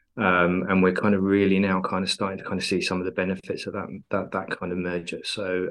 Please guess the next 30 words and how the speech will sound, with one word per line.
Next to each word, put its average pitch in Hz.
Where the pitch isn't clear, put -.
uh, 95
and 101
it 135
is 123
a -
merger. 123
MediaCom 107
didn't 107
take 117
over 117
Essence. 107
It -
was 87
very 95
much 95
kind 101
of 98
a 95
bringing 98
together 90
of 90
kind 90
of 87
two 95
kind -
of -
really 104
big 92
specialisms. 90
So 90